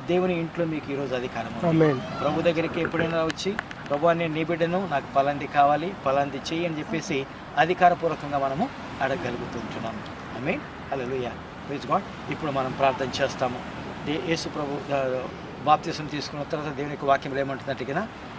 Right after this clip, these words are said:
Speaker 1: ఆయన నీళ్ళ నుంచి ఒడ్డుకు వచ్చిన తర్వాత ప్రార్థన చేస్తుంటున్నప్పుడు పరిశుద్ధాత్మ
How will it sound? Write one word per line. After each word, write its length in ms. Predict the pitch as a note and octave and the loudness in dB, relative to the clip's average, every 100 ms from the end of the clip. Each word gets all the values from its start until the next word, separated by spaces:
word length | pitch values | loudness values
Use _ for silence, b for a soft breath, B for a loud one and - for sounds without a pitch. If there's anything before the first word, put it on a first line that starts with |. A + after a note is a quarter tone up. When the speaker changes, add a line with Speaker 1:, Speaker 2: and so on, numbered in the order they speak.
| - | -6
Speaker 1:
ఆయన 200 | C#3 C#3 | -4 -2
నీళ్ళ 340 | C3+ D#3 F3 F3 | -2 0 6 6
నుంచి 340 | E3+ E3+ E3+ | 6 0 -2
ఒడ్డుకు 320 | C#3+ D3 E3 | -2 -2 -2
వచ్చిన 200 | D#3 D#3 | -4 -4
తర్వాత 440 | C#3+ C#3+ C3+ C#3+ D3+ D#3 - - | 0 0 0 -2 -4 -10 -12 2
ప్రార్థన 360 | C#3+ E3 E3 E3+ - | 6 6 4 -2 -2
చేస్తుంటున్నప్పుడు 760 | D#3+ - D3 B2+ D3 - D3+ E3 - - - | -4 -4 -6 -4 -4 -2 -2 -4 -8 -10 -4
పరిశుద్ధాత్మ 720 | C#3 - C3+ D3+ E3 D#3+ F#3+ | -4 -4 0 2 4 4 2